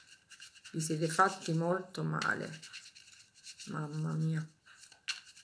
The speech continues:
Vediamo qualche altra carta qua di queste sibille.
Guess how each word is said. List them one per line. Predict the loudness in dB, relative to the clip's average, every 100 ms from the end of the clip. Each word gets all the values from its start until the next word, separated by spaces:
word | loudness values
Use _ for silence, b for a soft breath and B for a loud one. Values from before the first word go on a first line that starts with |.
| -20 -20 -20 -18 -14 -10 -10 -12 -12
Vediamo | -4 0
qualche | 2 2 0
altra | -2 -2 2
carta | 2 2 -4 -6
qua | -2
di | -2
queste | -2 -4 -4
sibille. | -6 -6 -4 -2 -2 -6